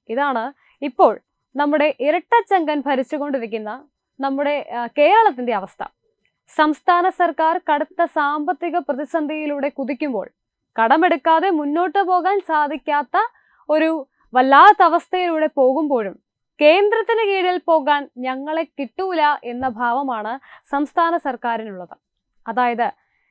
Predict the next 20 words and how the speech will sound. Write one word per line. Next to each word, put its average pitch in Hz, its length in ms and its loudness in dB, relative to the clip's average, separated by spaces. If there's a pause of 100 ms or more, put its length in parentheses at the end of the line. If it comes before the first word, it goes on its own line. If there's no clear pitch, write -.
(160)
ന്യായമായി 370 720 4
നേടിയെടുക്കേണ്ടിയിരുന്ന 294 1200 -2
പണം 233 260 -6
നേടുന്ന 254 360 -6
കാര്യത്തിലും 233 680 -4 (140)
വൻ 294 380 -2
വീഴ്ചയാണ് 285 880 -6 (160)
കേരളത്തിന്റെ 370 640 2
ഭാഗത്തു 269 540 -4
നിന്നും 262 440 -10
ഇപ്പോൾ 269 360 -2
ഉണ്ടായിരിക്കുന്നത്. 226 760 -12 (760)
സംസ്ഥാനത്തിന് 302 1040 0
ഏറെ 294 360 2
ഉപകാരം 349 520 2
ചെയ്യുമായിരുന്ന 330 680 -2 (100)
കേന്ദ്ര 330 440 0
വായ്പ 330 380 0
നേടിയെടുക്കുന്ന 285 720 -6
കാര്യത്തിലും 285 540 -4